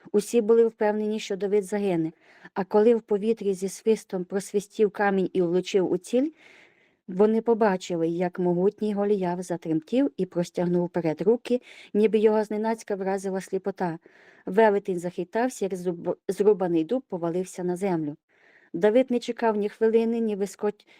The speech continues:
він вискочив не розпост-, на розпростерте тіло филистимлянина і обома руками вхопився на важкий меч Голіята. Хвилиною раніше велетень вихвалявся, що цим мечем відітне голову Янокові, і викине його тіло небесному таству.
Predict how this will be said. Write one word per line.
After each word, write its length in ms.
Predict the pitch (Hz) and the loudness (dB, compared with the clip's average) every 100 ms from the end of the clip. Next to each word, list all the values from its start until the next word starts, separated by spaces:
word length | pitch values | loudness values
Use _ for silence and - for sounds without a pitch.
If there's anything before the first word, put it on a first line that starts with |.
| - | -4
він 140 | 214 | 2
вискочив 580 | 226 226 - 208 208 196 | 4 2 -2 -8 -6 -4
не 220 | 196 196 - - - _ | -4 -6 -8 -20 -20 _
розпост-, 580 | - 196 - 202 - - - - | -4 -4 -4 -8 -10 -12 -16 -4
на 180 | 196 202 | 2 2
розпростерте 760 | 208 - 214 - 208 196 190 | 2 0 -4 0 0 0 -2
тіло 380 | 185 233 254 262 285 _ _ | -2 2 2 2 -2 _ _
филистимлянина 960 | 233 226 220 226 214 208 208 208 196 190 | 2 2 2 0 -2 -2 -4 -4 -4 -4
і 100 | 190 | -4
обома 360 | 180 180 190 185 | -2 -2 -2 -2
руками 360 | 180 185 180 180 | -2 -2 -2 -2
вхопився 520 | - 165 180 180 170 | -4 -4 -4 -4 -4
на 100 | 165 | -4
важкий 360 | 170 - 185 | -4 -8 -6
меч 260 | 175 185 - | -4 -4 -4
Голіята. 520 | 156 165 202 240 240 - - - _ - | -4 -2 -2 -2 -6 -8 -14 -20 _ -20
Хвилиною 520 | - 240 254 233 214 | 2 4 4 4 2
раніше 420 | 202 208 208 - | 2 0 -4 -6
велетень 460 | 185 202 202 202 196 | -4 -4 -4 -4 -6
вихвалявся, 1000 | 185 202 _ - - 196 202 214 202 202 | -4 -6 _ -20 -6 0 4 4 2 -4
що 140 | 196 | -4
цим 240 | 190 202 196 | -4 -2 0
мечем 340 | 190 208 202 | 0 -2 0
відітне 380 | 190 185 190 190 | 0 -2 0 0
голову 400 | 180 185 196 180 | 2 2 0 0
Янокові, 640 | 185 180 180 180 165 151 160 - - | 0 0 0 -2 -2 -4 -8 -16 -6
і 60 | |
викине 420 | 160 220 226 202 196 | 2 2 2 -2 -2
його 220 | 196 190 | -4 -4
тіло 280 | - 202 190 | -4 -4 -2
небесному 560 | 180 185 185 185 180 | -2 -2 -4 -6 -6
таству. 460 | 180 175 - - | -4 -6 -6 -14